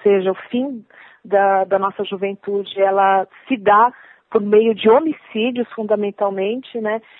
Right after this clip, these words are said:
É uma juventude que cada vez mais também tem, é, sofrido processos de, a, é, de sofrimento psíquico, né? A gente vê, por exemplo, o aumento de casos de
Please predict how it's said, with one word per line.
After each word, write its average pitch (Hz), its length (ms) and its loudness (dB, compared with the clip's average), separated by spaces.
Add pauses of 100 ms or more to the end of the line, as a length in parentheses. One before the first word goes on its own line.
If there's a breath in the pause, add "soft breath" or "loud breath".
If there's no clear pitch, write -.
(280 soft breath)
É 254 120 4
uma 320 160 4
juventude 233 720 0
que 208 320 -10 (140)
cada 240 280 4
vez 277 360 0
mais 202 400 0 (180)
também 233 500 2 (960)
tem, 302 420 0
é, 196 640 2 (100)
sofrido 202 600 -2
processos 196 760 -2 (520 soft breath)
de, 190 840 -4
a, 262 120 4 (320)
é, 202 260 4
de 208 220 -8
sofrimento 277 680 0
psíquico, 247 960 -6
né? 208 260 4
A - 20 4
gente 214 260 -8
vê, 208 140 6
por 214 160 4
exemplo, 220 340 4
o 220 40 8
aumento 220 380 2
de - 100 -12
casos 214 300 0
de 208 120 -12